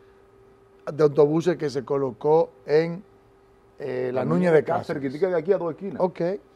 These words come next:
Speaker 1: Pues me entero por una compañera de trabajo
Speaker 2: Hmm.
Speaker 1: que utiliza ese servicio de transporte, que ellos han acortado por la mitad, eh,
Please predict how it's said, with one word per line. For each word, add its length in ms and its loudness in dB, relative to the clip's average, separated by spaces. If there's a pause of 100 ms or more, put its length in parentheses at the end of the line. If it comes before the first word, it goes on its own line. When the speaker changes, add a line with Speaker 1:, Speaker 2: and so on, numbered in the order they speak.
(560)
Speaker 1:
Pues 120 -4
me 120 -6
entero 560 0 (1400)
por 160 -2
una 280 -2
compañera 460 -4
de 100 0
trabajo 480 -8 (100)
Speaker 2:
Hmm. 80 -14 (260)
Speaker 1:
que 80 -8
utiliza 720 -4
ese 240 -6
servicio 720 -6 (880)
de 160 -4
transporte, 680 -10 (1120)
que 320 8
ellos 560 4
han 400 -2 (120)
acortado 680 -2
por 180 -6
la 100 0
mitad, 560 -8
eh, 60 -14